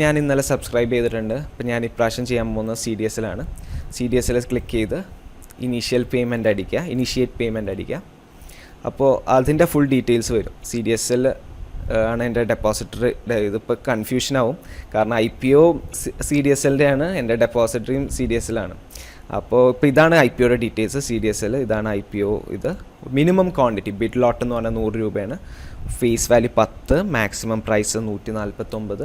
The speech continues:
മിനിമം പ്രൈസ് നൂറ്റി നാൽപത്തഞ്ച്. അപ്പോൾ എപ്പോഴും ഒരു ഐ പി ഒ സബ്സ്ക്രൈബ് ചെയ്യുമ്പോൾ കട്ട് ഓഫ് പ്രൈസിൽ, അതായത് വൺ ഫോർട്ടി നയൻ ഇവർ പറഞ്ഞിട്ടുണ്ട്, അതിൽ, ഏഹ്, സബ്സ്ക്രൈബ് ചെയ്താലാണ് കൂടുതൽ ചാൻസ്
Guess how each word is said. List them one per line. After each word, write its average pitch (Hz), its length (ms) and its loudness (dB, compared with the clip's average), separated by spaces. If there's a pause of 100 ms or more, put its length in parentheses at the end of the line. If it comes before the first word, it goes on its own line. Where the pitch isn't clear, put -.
(120)
മിനിമം 113 280 -4
പ്രൈസ് 98 320 -2
നൂറ്റി 101 260 -6
നാൽപത്തഞ്ച്. - 460 -8 (240)
അപ്പോൾ - 160 2
എപ്പോഴും 190 460 6
ഒരു 143 100 6 (100)
ഐ 131 40 4 (100)
പി 151 100 6
ഒ - 100 0
സബ്സ്ക്രൈബ് 123 520 4
ചെയ്യുമ്പോൾ 120 340 0 (340)
കട്ട് 123 240 0
ഓഫ് - 120 -4
പ്രൈസിൽ, 120 340 2 (320)
അതായത് 110 300 0
വൺ 110 160 2
ഫോർട്ടി 117 200 2
നയൻ 98 140 -2
ഇവർ 107 120 -2 (260)
പറഞ്ഞിട്ടുണ്ട്, 107 480 -2
അതിൽ, 117 160 -2 (760)
ഏഹ്, 113 320 6 (140)
സബ്സ്ക്രൈബ് 131 540 4
ചെയ്താലാണ് 123 420 4 (120)
കൂടുതൽ 135 300 2 (140)
ചാൻസ് 110 320 -2